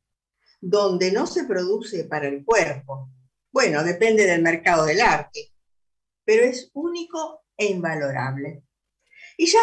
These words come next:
que estamos en el tema, les contamos que estuvimos en el complejo creativo Central Park,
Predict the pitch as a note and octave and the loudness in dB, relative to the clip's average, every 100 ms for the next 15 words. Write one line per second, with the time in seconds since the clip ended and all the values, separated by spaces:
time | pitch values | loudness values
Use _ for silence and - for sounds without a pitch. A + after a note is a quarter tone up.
0 | A4+ D#4+ - G4+ F4 C4+ D#4+ E4 B3 A#3+ | 4 -2 2 2 4 2 -2 2 0 2
1 | G#3+ G3 F3 F3+ F#3+ G3+ A#3+ B3 D4+ F4 | 2 4 4 4 2 2 -2 2 0 0
2 | E4+ A#3+ G#3+ G#3 A#3+ A#3+ B3 - F#3+ F#3 | -4 -8 -4 -4 -2 -2 -4 -4 -4 -4
3 | F#3 F3 G#3 B3 A#3 G#3+ F3 E3 - G3 | -4 -2 -2 0 -4 -6 -6 -6 2 2
4 | G3 G3 - F#3 F#3 E3+ D#3+ D#3+ A3 F#3+ | 2 -2 -6 -10 -6 -6 -6 0 2 2
5 | - | -2